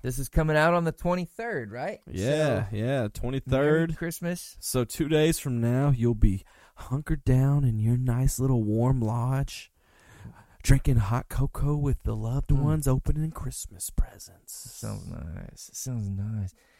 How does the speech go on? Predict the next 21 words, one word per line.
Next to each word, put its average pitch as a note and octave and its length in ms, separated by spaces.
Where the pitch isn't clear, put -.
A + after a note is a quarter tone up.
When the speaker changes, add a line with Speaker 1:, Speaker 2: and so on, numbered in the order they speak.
Speaker 1:
Eat C3 200
some A2 300
cookies. A#2 680
Speaker 2:
Eating A2+ 260
some G#2+ 360
cookies. C3+ 800
Speaker 1:
Eat A2+ 140
some G2 180
Speaker 2:
If - 60
Speaker 1:
cookies. G2 400
Speaker 2:
Santa A2+ 240
don't G#2 200
eat G2 100
'em F#2 100
all. F#2+ 280
Um, F2 440
Speaker 1:
Yeah, G#2 200
yeah. G#2 180
He, G2 100
I A2 200
mean, G2 180